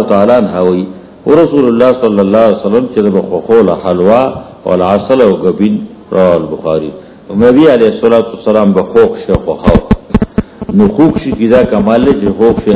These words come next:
هضم راولي. څنګه چې اوبه د یو ځای قوي هضم راولي، نو دا شان ته خوږ شی هم په خوراک پسې خوري، نو هغه هضم راولي، ټول حل کوي. او بیا ګبین، نو د ګبین وجه دا ده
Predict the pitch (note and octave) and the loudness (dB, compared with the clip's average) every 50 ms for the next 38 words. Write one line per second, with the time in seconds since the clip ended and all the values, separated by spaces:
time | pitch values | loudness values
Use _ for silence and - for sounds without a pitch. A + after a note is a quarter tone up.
0 | - A2 A#2+ A#2+ G#2+ A2 G2 F2 E2 E2 D#2+ D#2+ D#2 D#2 D2 D#2 C#2+ - - - | 0 0 0 2 2 2 0 0 0 -2 -2 -2 -2 -4 -6 -8 -12 -14 -16 -20
1 | - - - - - - - - - - - - C#3 D3 D3 C3 C3+ B2 - B2 | -20 -20 -20 -20 -20 -20 -20 -20 -20 -20 -4 0 0 2 2 2 0 0 0 0
2 | B2 B2 A#2+ A#2 - - - - - - - - - F#2+ F#2+ F#2+ F2 G2+ C3 D3+ | 0 0 0 -2 -4 -10 -14 -20 -20 -20 -20 -12 -4 -4 -2 -2 0 2 4 4
3 | D#3+ D3 A#2+ A2+ A2 G#2 G2+ G2 F#2+ A2 A#2 A#2+ A2+ - - G2 F#2+ G2+ A#2+ C3+ | 4 4 4 2 2 2 2 2 0 2 0 0 0 0 0 0 2 2 2 2
4 | C3+ B2 A#2+ B2 B2 C3 C3+ C3+ C3 C3 B2+ B2 B2 A#2+ B2 B2+ A#2+ A#2+ - - | 0 0 0 -2 -2 0 0 0 2 2 4 4 2 2 2 -2 -4 -6 -8 -16
5 | - - - - - G2 A2 G2+ G3 C3+ C#3 C3+ - B2 A2+ G2+ - - G#2 F#2 | -18 -20 -20 -12 -4 -2 0 2 4 2 2 2 0 -2 -4 -4 -2 -2 -4 -4
6 | - - C#3 D#3 D#3 - - - - G2+ G2 F#2+ G2 G2 G2+ - - F#2+ G2 G2+ | 0 0 2 2 2 2 0 -4 -4 -2 0 0 0 0 0 -2 -4 -4 0 2
7 | G#2 G#2+ A2+ A2+ - - G2+ F#2+ F#2 F#2 F2 F2+ G2+ G#2+ A#2+ C3+ C3 - - - | 2 4 2 0 0 -4 -6 -6 -6 -6 -6 -2 -2 0 0 0 -2 -6 -10 -18
8 | - - - - F#2+ G#2 G#2+ G2+ G#2 A2 G2+ G#2 A#2 B2 A2 A2 G2+ F#2+ F#2 F2+ | -20 -20 -20 -10 -4 -2 -2 0 0 0 2 2 2 4 4 2 2 2 2 0
9 | F2 E2 E2+ E2+ E2 E2+ D#2+ - A#2+ B2+ C#3 C#3 B2 - - G2+ F#2+ F2+ E2+ - | 0 0 -2 -4 -4 -8 -6 -2 0 2 2 2 0 -4 -4 -4 -4 -4 -4 -4
10 | G2 E2+ D2+ - - - - - - - - - - - - - G2 G2 G2 F#2+ | -4 -4 -4 -6 -12 -18 -20 -20 -20 -20 -20 -20 -20 -20 -16 -4 -2 0 2 4
11 | A#2 A2+ G#2+ - - A2 G#2+ G2 B2 C#3+ C3+ G#2+ E2+ - - - - - - - | 4 2 2 2 2 2 2 4 4 4 4 2 -2 -4 -10 -16 -18 -20 -20 -14
12 | - G2 G#2 A2 A2+ G2 A2+ A#2+ A#2 C3 D#3 D#3+ E3 D#3 D3+ B2+ C3 C3 C3 D3 | -6 -2 0 0 2 2 2 2 4 4 2 4 4 2 2 2 0 0 0 2
13 | D3 D3 C#3 C3+ | 2 2 0 -2